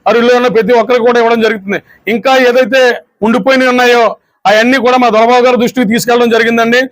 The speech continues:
దొరబాబు గారు త్వరలో అవన్నీ కూడా ఎలిజిబుల్ చేయించి నేను ఇప్పిస్తానని కూడా మాకు హామీ ఇవ్వడం జరుగుతుందండి. ఇదందరూ కూడా పనసపాడు గ్రామంలో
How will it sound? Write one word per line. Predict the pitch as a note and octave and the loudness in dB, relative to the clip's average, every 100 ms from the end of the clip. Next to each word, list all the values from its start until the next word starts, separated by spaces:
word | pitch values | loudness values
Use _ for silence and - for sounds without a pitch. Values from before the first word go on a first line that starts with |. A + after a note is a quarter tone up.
| _ _ F#3 | _ _ -2
దొరబాబు | G#3+ A#3 B3 | 0 2 2
గారు | B3 | 0
త్వరలో | A#3 A3+ B3 | 0 0 0
అవన్నీ | A#3+ A3 B3 | 0 0 0
కూడా | B3 | 2
ఎలిజిబుల్ | A3+ A3+ A3+ A#3 | 2 0 -2 0
చేయించి | A#3+ A#3+ | 0 0
నేను | A3+ | -2
ఇప్పిస్తానని | G3 A3+ G#3+ A3+ A#3 | -2 -4 -2 -2 0
కూడా | A3 A#3+ | 0 0
మాకు | A3 G#3 G3 _ _ F#3+ | -2 -2 -4 _ _ -2
హామీ | G#3 A3 | 0 0
ఇవ్వడం | G#3+ G#3 | 0 0
జరుగుతుందండి. | G3+ G3+ G3 F3+ C#3+ _ - | 0 -2 -2 -4 -6 _ -4
ఇదందరూ | G3+ A3+ C4 B3+ | -2 0 0 2
కూడా | B3+ | 0
పనసపాడు | A#3 A#3 F#3+ B3 A#3 | 0 -4 0 -2 0
గ్రామంలో | A#3 A#3 A3 | 0 0 0